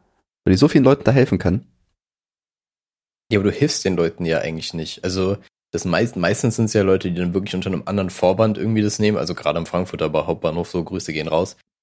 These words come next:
Speaker 2: Die dann sagen, „Ja, ich brauche eine Fahrkarte“, dabei gehen die dann einfach nur und holen sich davon Zigaretten oder so.
Speaker 1: Ja.
Speaker 2: Also, das ist keine Hilfe. So, das, klar, es ist für, für einen Moment eine Hilfe, aber im Prinzip ist es einfach nur Geld, was in die falsche Industrie wandert.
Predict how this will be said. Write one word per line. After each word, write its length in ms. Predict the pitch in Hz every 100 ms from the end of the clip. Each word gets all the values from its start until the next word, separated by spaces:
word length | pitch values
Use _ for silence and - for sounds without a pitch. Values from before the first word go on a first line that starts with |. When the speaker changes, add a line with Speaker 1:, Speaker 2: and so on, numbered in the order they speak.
| _
Speaker 2:
Die 40 | 110
dann 100 | 87
sagen, 160 | 87
„Ja, 200 | 82 87
ich 120 | 87 -
brauche 100 | 87
eine 80 |
Fahrkarte“, 500 | 87 104 107 95 92 90
dabei 200 | 90 90
gehen 300 | 104 120 95
die 80 | 92
dann 160 | 87
einfach 280 | 76 90 87
nur 400 | 95 90 87 76
und 160 | 78 87
holen 140 | 85
sich 80 | 82
davon 300 | 78 73 76
Zigaretten 440 | - 73 73 -
oder 160 | 69 71
so. 180 | 71 69
Speaker 1:
Ja. 220 | 71 - - _ _
Speaker 2:
Also, 440 | 90 80 85 82 - _ _ _ _ _ _ _ _ _ _ _ _
das 200 | 92 -
ist 160 | - -
keine 200 | 98 95
Hilfe. 280 | 107 - -
So, 140 | - -
das, 360 | - - - - _ _ _ -
klar, 160 | 123
es 120 | 123 117
ist 80 | -
für, 180 | 110
für 100 | 101 107
einen 80 | 98
Moment 360 | 98 92 113
eine 80 | 107
Hilfe, 180 | 110 110
aber 180 | - -
im 120 | 104
Prinzip 280 | - 101 107
ist 140 | 98
es 80 | -
einfach 240 | 92 90 92
nur 200 | 92 90
Geld, 280 | 90 87 -
was 160 | 85 69
in 120 | 85
die 80 | 85
falsche 280 | 87 -
Industrie 460 | 64 76 - - 71
wandert. 340 | - 52 50